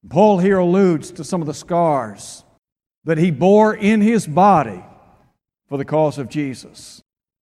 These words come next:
As we look at this passage of Scripture, I want to begin by talking about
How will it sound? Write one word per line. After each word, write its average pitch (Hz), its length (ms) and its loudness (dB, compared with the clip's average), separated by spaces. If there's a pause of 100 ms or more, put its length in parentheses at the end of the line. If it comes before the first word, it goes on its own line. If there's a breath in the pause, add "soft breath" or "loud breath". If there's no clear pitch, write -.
As 147 100 -8
we 190 100 4
look 226 160 4
at 208 80 0
this 180 180 -2
passage 170 440 -4
of 139 100 -10
Scripture, 151 460 -2
I 151 40 0
want 208 180 -2
to 180 40 -2
begin 160 440 -4
by 143 120 -4
talking 147 440 -4
about 135 500 -6